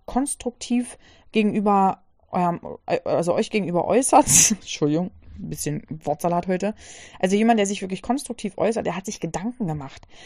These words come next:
Der hat nicht nur irgendwas für sich festgestellt oder findet irgendwas doof oder keine Ahnung, sondern der hat sich Gedanken gemacht und äußert diese konstruktive Kritik. Oftmals sogar schon mit einem Lösungsvorschlag. Das begegnet mir zumindest häufig.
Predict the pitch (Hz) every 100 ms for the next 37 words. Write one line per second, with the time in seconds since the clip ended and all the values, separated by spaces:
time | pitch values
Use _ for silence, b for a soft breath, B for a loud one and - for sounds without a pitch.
0 | B B 175 190 214 208 214 - 165 170
1 | - 170 165 - 220 - 269 - 240 240
2 | 262 - 180 175 170 - - - - 139
3 | 131 143 135 - 175 226 185 - - 147
4 | - 208 220 190 196 202 - B B -
5 | 190 208 202 - 160 147 170 247 285 285
6 | 285 320 - b b b 202 190 - 196
7 | 277 294 240 233 226 - 214 - - 208
8 | 185 - - 226 214 - - b b b
9 | b 220 - 226 220 - 190 - 202 208
10 | 202 196 190 254 339 302 - - 147 -
11 | - 175 - 180 185 185 190 220 196 156
12 | 151 - 160 - -